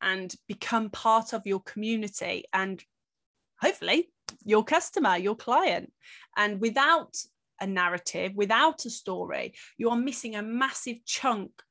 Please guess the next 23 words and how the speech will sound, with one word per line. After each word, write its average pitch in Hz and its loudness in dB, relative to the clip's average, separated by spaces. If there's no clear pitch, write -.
of 196 0
that - 0
human 220 -6
connection. 240 -6
Um, 202 0
people 311 4
choose 240 0
you 180 2
due 240 2
to 233 -4
your 196 0
brand 196 2
narrative, 190 -2
um, 185 0
and 185 -4
what 180 -2
you 175 -10
stand 190 -4
for. - -12
So, 180 -4
um, 180 -4
if 196 -2
anything, 240 2